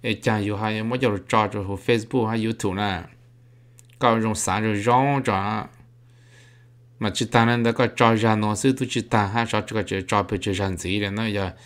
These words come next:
nhiều khu nào chỉ nhiều cho lên nó, chỉ nhiều cho lên nó màu nhiều lúc này nữa. Nhiều sĩ chế, nhiều sĩ chế nó một số lúc này nữa, ý dạng tôi mong hà tụi tôi này, ít tụi cổ bu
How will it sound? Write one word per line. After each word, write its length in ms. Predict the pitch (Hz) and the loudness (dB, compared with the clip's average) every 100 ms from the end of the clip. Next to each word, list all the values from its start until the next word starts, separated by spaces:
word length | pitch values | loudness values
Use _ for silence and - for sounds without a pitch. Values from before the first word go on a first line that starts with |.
| - - - - | -20 -20 -16 -4
nhiều 180 | 107 | -2
khu 240 | 107 - 139 | -2 0 2
nào 160 | 120 87 | 2 -2
chỉ 180 | - 101 | -4 -2
nhiều 120 | 104 | -2
cho 280 | 90 127 110 | -2 0 2
lên 160 | 104 | 0
nó, 220 | 98 98 104 | -4 -6 -6
chỉ 240 | - 92 | -6 -6
nhiều 160 | 95 104 | -6 -4
cho 140 | 110 113 | 0 2
lên 160 | 98 | 0
nó 80 | 98 | -6
màu 220 | 101 95 | -6 -4
nhiều 140 | 92 95 | -4 -6
lúc 100 | 110 | -4
này 200 | 123 107 | -4 -4
nữa. 280 | 98 98 104 - - - - - - - - - - - - - - - - - | -4 -6 -10 -16 -20 -20 -20 -20 -20 -20 -20 -20 -20 -20 -20 -20 -20 -20 -20 -6
Nhiều 140 | 110 107 | 0 2
sĩ 260 | - 135 | 2 0
chế, 260 | - 120 110 | 2 4 4
nhiều 260 | 101 107 113 | 4 -2 0
sĩ 200 | 135 123 | 0 0
chế 280 | - 110 110 | 2 2 2
nó 160 | 98 | -2
một 180 | 107 98 | -4 -4
số 160 | - 101 | -4 -2
lúc 120 | 101 | -2
này 240 | 113 127 101 | -2 -2 -2
nữa, 100 | 101 | -4
ý 180 | - | -2
dạng 140 | 120 92 | -2 -2
tôi 100 | - - - - - - | -6 -8 -12 -20 -20 -8
mong 240 | 117 127 120 | 0 2 2
hà 140 | 107 | 0
tụi 180 | 95 95 | -2 -4
tôi 100 | 127 | -2
này, 340 | 123 113 98 90 - - - - - | 0 0 0 -6 -14 -20 -20 -10 2
ít 100 | 135 | 2
tụi 180 | 131 - | 2 0
cổ 100 | 101 95 | -2 0
bu 180 | 127 | 0